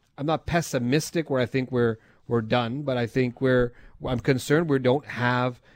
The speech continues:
an aggressive administration, provincially or federally, that comes out and says, "How are we gonna compete?" And not just compete with what we have, but how are we gonna bring in the new? Because there is, um, people leaving this country to go down south for,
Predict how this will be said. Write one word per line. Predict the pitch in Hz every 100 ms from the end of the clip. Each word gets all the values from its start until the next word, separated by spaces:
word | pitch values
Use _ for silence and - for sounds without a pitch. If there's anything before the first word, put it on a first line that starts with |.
| _ _
an | 139 120
aggressive | 110 120 127 127 151 143 139
administration, | - 143 123 127 - 123 120 - 135
provincially | - 143 147 185 - 180 175
or | 170 147 143 165
federally, | - 120 113 110 113 120 - - - 120
that | 123 123
comes | 135 143 135
out | 127
and | 127
says, | - 131
"How | 110 120
are | 127
we |
gonna | 131 131
compete?" | - 127 202 175 _ - -
And | 139 135
not | 135 139
just | 165 147
compete | - 160 139 135 -
with | 131 127
what | 131 139
we | 127
have, | 143 175 135 131
but | 123
how | 110 139
are |
we | 139
gonna | 131
bring | 123 135 135
in | 131
the | 127
new? | 143 175 131 143 - - -
Because | 120 131 117
there | 123
is, | 127 175 156 _ _ -
um, | 135 117
people | 107 131 120 113
leaving | 117 113 110
this | 110 -
country | - 117 - 120 117 - _ -
to | 123
go | 120
down | 117 113 110
south | - 113 113 - - _
for, | - 123 110